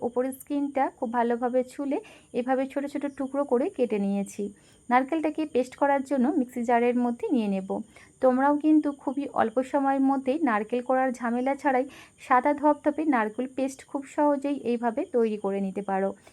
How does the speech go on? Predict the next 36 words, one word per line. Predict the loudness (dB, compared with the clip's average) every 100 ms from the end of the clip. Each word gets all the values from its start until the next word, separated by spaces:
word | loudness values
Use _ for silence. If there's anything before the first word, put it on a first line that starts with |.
| _ -6
এতে | -2 2
করে | 2 2
সময়টাও | 0 0 0 0 0 0
অনেক | -2 -2
কম | 0 0 2
লাগে, | 2 0 -4 -4
কষ্টটাও | -4 -4 -2 -2 -2
কম | -2 -2 0
হয়। | -4 -6 -16 -20 0
তবে | 0 2
এখানে | 0 2 2
নারকেলটাকে | 2 -2 -4 -2 -2 -2
কিন্তু | -2 0 0 -2
একদম | -2 0 0
মিহি | 2 0 -2
করে | 0 0
আমি | 2 0
পেস্ট | -2 -6 -4
করিনি, | 0 0 2 0 -2 -6
ঠিক | -6 -2
এইভাবে | -4 -2 -4 -2 -2 -4 -4
পেস্টটা | -4 -4 -4
করে | -2 0 0
নিতে | -2 -2
হবে। | -2 -2 -4 -8 -12 -20 -20 _ 0
এবার | 4 4
এটাকে | 4 0
একটা | 0 0
সাইডে | 0 0 0 0
রেখে | 0 0
দেব। | 0 2 0 -2 -20 -10 0
আর | 2 2
এদিকে | -2 -2 0 6
নিয়েছি | 8 8 4 2
আমি | 2 2 -2 _ _ _ 0
গোবিন্দভোগ | 2 4 4 4 0